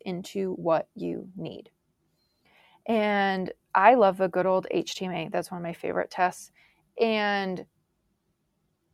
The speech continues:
I want to take a moment now to kind of, uh, maybe this could be a whole second episode. You can tell me if you want this to be a whole different episode. I love it when you guys send me messages on Instagram and give your opinions nicely.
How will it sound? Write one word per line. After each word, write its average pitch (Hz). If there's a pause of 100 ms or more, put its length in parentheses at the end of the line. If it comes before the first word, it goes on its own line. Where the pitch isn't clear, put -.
(100)
I 202
want 247
to 247
take -
a 196
moment 180
now 185
to 214
kind 185
of, 165 (600)
uh, -
maybe 90
this -
could 196
be 185
a 175
whole 180
second 180
episode. 180
You 247
can 269
tell 311
me 285
if 208
you 190
want 190
this -
to -
be -
a -
whole 190
different 175
episode. - (440)
I 247
love 262
it -
when 185
you 180
guys -
send 196
me 180
messages -
on 202
Instagram 220 (160)
and 196 (420)
give 190
your -
opinions - (400)
nicely. 240